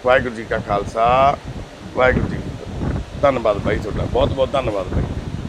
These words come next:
ਧੰਨਵਾਦ। ਬਾਪੂ ਫਿਕਰ ਨਹੀਂ ਕਰਨਾ, ਅਸੀਂ ਵੀ ਤੇਰੇ ਪੁੱਤ ਆ, ਠੀਕ ਆ। ਤੇਰਾ ਵਿਆਹ ਨਹੀਂ ਸੀ ਕਰਾਇਆ, ਕੋਈ ਗੱਲ ਨਹੀਂ, ਅਸੀਂ ਤੇਰੇ ਪੁੱਤ ਆ ਬਾਪੂ, ਠੀਕ ਆ।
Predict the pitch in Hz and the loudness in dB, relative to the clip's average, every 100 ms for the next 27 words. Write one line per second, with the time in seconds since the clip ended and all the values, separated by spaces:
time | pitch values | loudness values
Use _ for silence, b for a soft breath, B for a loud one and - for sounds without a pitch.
0 | - - - - - - - - - - | -6 -6 -6 -4 -2 -2 -4 -6 -8 -12
1 | - - - - - - - 131 - 196 | -14 -14 -12 -12 -12 -12 -4 2 4 4
2 | 180 160 180 190 170 160 156 151 139 135 | 4 6 6 6 8 8 8 6 6 2
3 | - - - 147 147 170 170 165 165 127 | -4 -6 -2 2 4 4 4 4 4 4
4 | 151 - 156 135 113 - - - - 160 | 2 4 4 4 2 -4 -6 -6 -2 4
5 | 160 175 170 165 143 151 170 175 165 160 | 8 8 8 8 8 8 8 6 4 6
6 | 160 160 160 160 156 - 151 156 165 160 | 8 8 8 4 0 4 4 4 2 2
7 | 160 151 156 - 147 135 151 139 127 - | 0 0 0 4 4 4 4 6 4 4
8 | 156 131 - - - - - - - - | 2 2 0 -4 -6 -6 -6 -6 -6 -6
9 | - 156 160 202 226 196 | 0 2 10 12 12 12